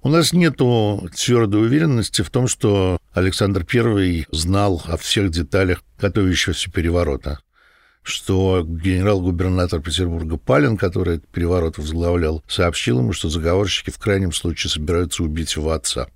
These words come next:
Но о том, что что-то произойдёт, он, конечно, был осведомлен. В ночь одиннадцатого марта он не ложился спать.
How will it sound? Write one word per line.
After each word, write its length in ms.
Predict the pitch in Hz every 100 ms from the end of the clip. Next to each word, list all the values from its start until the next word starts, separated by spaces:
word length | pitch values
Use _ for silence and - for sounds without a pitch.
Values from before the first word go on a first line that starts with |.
| _ -
Но 160 | 104 104
о 60 |
том, 160 | 110 139
что 200 | - -
что-то 420 | - - 143 117
произойдёт, 840 | 98 104 104 107 117 160 165 - -
он, 460 | - 101 117 131 147
конечно, 580 | - 87 90 101 -
был 200 | 92 90
осведомлен. 720 | 80 - 87 76 85 123 139 139 - _ _ _ _ _ _ _
В 100 | 95
ночь 480 | 104 117 110 - - - -
одиннадцатого 640 | 98 92 104 85 - 95
марта 500 | 101 90 82 80 76
он 400 | 80 90 87 71 -
не 180 | 92 101
ложился 540 | 104 87 82 82 76 76
спать. 500 | - 82 113 -